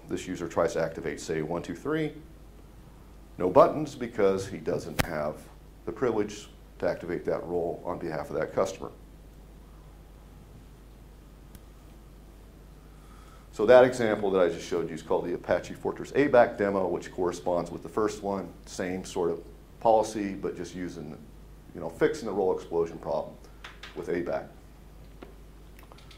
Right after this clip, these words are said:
So what are the next steps? So, um, I showed you how to do dynamic constraints, doing user role activations,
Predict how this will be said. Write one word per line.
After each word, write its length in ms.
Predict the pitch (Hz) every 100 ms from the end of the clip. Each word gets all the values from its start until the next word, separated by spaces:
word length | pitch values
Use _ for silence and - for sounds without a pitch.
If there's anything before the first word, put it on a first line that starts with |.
| - - - - -
So 160 | 123
what 160 | 113 127
are 80 | 123
the 80 |
next 220 | 117 117 -
steps? 560 | 156 147 - - - - - -
So, 420 | - 101 95 90 -
um, 280 | 95 90 82 - - - - - -
I 100 | -
showed 280 | 90 - 95
you 80 | 98
how 160 | 107 98
to 80 |
do 280 | 92 101 101
dynamic 440 | 95 98 104 98 90
constraints, 640 | - - 92 92 - -
doing 340 | - 95 90
user 280 | 87 95 87
role 420 | 85 90 107 107 -
activations, 800 | 104 - 98 98 101 98 -